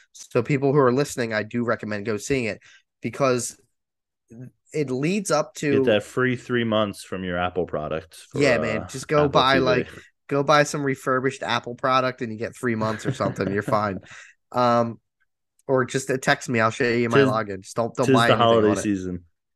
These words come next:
Speaker 1: Don't buy any, don't download any, like, like, Taylor Swift albums.
Speaker 2: <laughs>
Speaker 1: Um, I will say, and, and to this day, like,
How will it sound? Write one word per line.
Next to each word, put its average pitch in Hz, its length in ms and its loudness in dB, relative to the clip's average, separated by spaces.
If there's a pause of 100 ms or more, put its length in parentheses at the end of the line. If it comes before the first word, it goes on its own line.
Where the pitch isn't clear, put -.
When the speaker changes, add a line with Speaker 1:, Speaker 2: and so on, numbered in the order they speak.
Speaker 1:
Don't 120 320 0
buy 120 220 4
any, 117 100 0
don't 117 220 0
download 117 320 2
any, 110 220 -2
like, 107 340 -4
like, 107 240 0
Taylor 107 260 2
Swift - 260 -4
albums. 90 440 -2
Speaker 2:
<laughs> - 440 -8
Speaker 1:
Um, 120 480 2 (840)
I 160 120 6
will 151 220 6
say, 151 380 2
and, 127 260 -2
and 131 260 -2
to 151 180 -4
this 151 200 -4
day, 127 280 0
like, 110 220 -6